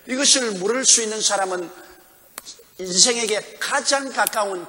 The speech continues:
친척이 물어야 되고, 그 친척이 물을 만한 힘이 있어야 되고, 물으기를 원해야 되는 것입니다. 그런데 인간은 모두 다 종으로 팔렸으니까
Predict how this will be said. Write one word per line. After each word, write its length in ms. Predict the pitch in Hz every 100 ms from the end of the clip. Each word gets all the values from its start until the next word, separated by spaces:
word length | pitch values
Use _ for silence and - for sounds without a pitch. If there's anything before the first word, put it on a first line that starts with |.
| -
친척이 920 | - 302 320 - 202 156 185 208 -
물어야 420 | 156 185 175 131
되고, 260 | 113 113 120 - - - -
그 160 | 214
친척이 560 | - 277 254 - 214 185
물을 320 | 156 190 214
만한 320 | 220 196 165
힘이 400 | 151 - 240 233
있어야 320 | 214 - 175
되고, 240 | 165 165 160 - -
물으기를 520 | 156 156 220 196 160 135 135
원해야 320 | 202 214 -
되는 180 | 131 123
것입니다. 340 | - - - - - - - - _ _ -
그런데 440 | 285 254 226 180 - -
인간은 560 | 208 254 262 294 262 247
모두 260 | 320 302
다 880 | 294 277 294 302 302 302 269 - -
종으로 480 | - 294 285 311 -
팔렸으니까 1000 | 277 277 269 247 214 190 160 123 -